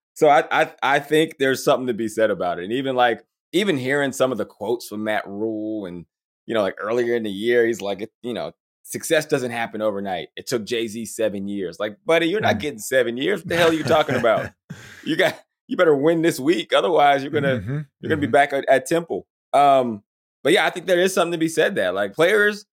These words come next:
Speaker 1: when they're, we've been in that scenario where you get to a point where you just don't give a damn and you start being honest. If we were honest with the media in our career about coaches,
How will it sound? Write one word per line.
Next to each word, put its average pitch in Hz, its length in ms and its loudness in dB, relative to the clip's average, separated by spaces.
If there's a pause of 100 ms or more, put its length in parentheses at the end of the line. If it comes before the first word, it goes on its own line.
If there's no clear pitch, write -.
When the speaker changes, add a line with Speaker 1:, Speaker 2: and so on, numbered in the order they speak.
(260)
Speaker 1:
when 131 160 0
they're, 151 160 2
we've 147 200 0
been 160 140 4
in 170 80 0
that 170 180 2
scenario 160 500 0
where 131 360 0
you 120 120 -8
get 143 220 0
to 147 100 0
a 131 60 0
point 151 240 -2
where 123 80 -8
you 135 100 -2
just 131 200 -6
don't 127 180 -2
give 127 160 -2
a 139 60 -6
damn 139 240 -4
and 120 80 -6
you 117 60 -10
start 123 260 2
being 120 160 -4
honest. 135 420 -2 (300)
If 113 120 -2
we 151 120 4
were 190 240 4
honest 170 520 -2 (360)
with 143 160 -2
the 139 80 2
media 156 420 2
in 139 60 -4
our 143 120 2
career 143 320 0
about 135 260 2
coaches, 170 520 -2